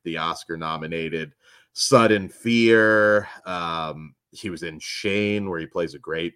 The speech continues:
villain. Uh, Man in the Attic from fifty-three, I believe. And, uh, you know, oddly enough, won the Oscar for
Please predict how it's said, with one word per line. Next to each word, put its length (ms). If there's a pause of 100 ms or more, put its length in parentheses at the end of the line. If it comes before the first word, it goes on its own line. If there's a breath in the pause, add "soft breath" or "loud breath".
villain. 600 (420)
Uh, 380 (380)
Man 400
in 100
the 160
Attic 540
from 240
fifty-three, 800
I 40
believe. 760 (180)
And, 400
uh, 300 (160)
you 100
know, 220
oddly 420
enough, 300
won 200
the 140
Oscar 500
for 500